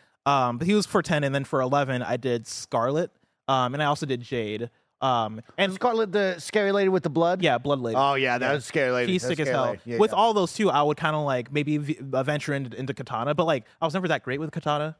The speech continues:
Speaker 1: I
Speaker 2: Mm.
Speaker 1: just liked her moveset. So with this game, I think I might start off with Scorpion and make my way from there.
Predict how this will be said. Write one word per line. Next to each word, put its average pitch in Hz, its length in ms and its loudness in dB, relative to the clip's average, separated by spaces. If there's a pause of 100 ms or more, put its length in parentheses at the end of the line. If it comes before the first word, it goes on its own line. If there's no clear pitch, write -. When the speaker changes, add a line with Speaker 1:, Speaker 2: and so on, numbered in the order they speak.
Speaker 1:
I 143 40 -2
Speaker 2:
Mm. - 20 0
Speaker 1:
just 131 160 -8
liked 123 160 -2
her 127 80 -8
moveset. 113 400 -4 (280)
So 208 140 2
with 190 80 0
this 196 220 0
game, 185 180 0
I 156 80 0
think 165 140 -4
I - 20 0
might 151 160 -2
start 151 160 -2
off 143 220 2
with 127 280 -6 (120)
Scorpion 170 580 -2
and 135 160 -4
make 127 180 -2
my 127 60 0
way 120 160 0
from 117 200 -10
there. 117 280 -6